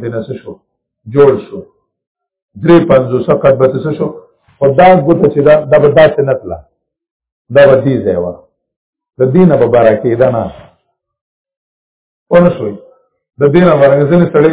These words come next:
اشاره کوي، نو داسې کېږي که نه؟ خبره باندې پوه شوئ؟ دا نشته. لکه د ده د دې غټې، د دې وسطا دا سر چې دی که نه، وروسته راځي چې دا وسطا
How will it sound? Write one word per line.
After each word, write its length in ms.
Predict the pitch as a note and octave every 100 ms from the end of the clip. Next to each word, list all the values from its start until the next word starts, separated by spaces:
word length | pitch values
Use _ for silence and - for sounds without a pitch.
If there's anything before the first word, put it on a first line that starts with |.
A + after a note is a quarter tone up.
| D3
اشاره 340 | D3 C#3 D#3
کوي، 180 | D#3+ E3+
نو 120 | C#3
داسې 380 | G#2 D3 D3 -
کېږي 220 | - F#2
که 100 | G#2+ B2
نه؟ 100 | F#3 - _ _ _ _ _ _ _ _ _ _ _ _ _ C#3
خبره 220 | D#3 F3
باندې 160 | D#3+ D#3 C#3+
پوه 220 | F3 E3
شوئ؟ 160 | B2 A2 - - -
دا 140 | C3 E3+
نشته. 300 | - - A2 - - _ _ -
لکه 220 | B2 C3
د 120 | C3 D#3+ D#3
ده 100 | F3+
د 140 | D#3+ C#3 C#3
دې 80 | C#3 - - -
غټې، 240 | C#3 F3 D#3+ D#3 C#3+
د 40 | C#3
دې 100 | C3+ C3 - _ _
وسطا 420 | B2 C3+ - E3+ E3+
دا 120 | E3+ C#3+
سر 120 | F3+ E3+
چې 80 | D3 E3+
دی 80 | B2+
که 60 | A2
نه، 140 | F2+ - _ _ _ _ _ _ _ _ -
وروسته 260 | E3 E3 D3+
راځي 300 | C3 B2+ D3+ E3+ - _ _ _
چې 80 | - C3+
دا 120 | C3+ C3+ - - - G#3
وسطا 500 | C#3 C3+ - E3+ E3